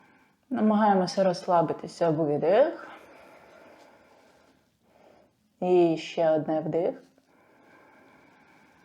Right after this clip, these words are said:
І видих.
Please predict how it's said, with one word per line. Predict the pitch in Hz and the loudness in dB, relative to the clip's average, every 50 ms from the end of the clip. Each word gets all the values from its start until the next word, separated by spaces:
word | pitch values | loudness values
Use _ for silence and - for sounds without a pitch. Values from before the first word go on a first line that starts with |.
| _ _ _ _ _ _ _ _ _ _ _ _ _ _ _ _ _ _ _ _ _ _ _ _ _ _ _ _ _ _ - - _ _ _ - | _ _ _ _ _ _ _ _ _ _ _ _ _ _ _ _ _ _ _ _ _ _ _ _ _ _ _ _ _ _ -20 -20 _ _ _ -4
І | 175 180 190 196 214 240 247 226 | -2 -2 0 0 2 2 2 2
видих. | 185 160 156 151 143 143 - - 190 - - - - - | 2 0 -2 -4 -4 -6 -8 -10 -12 -12 -12 -14 -14 -16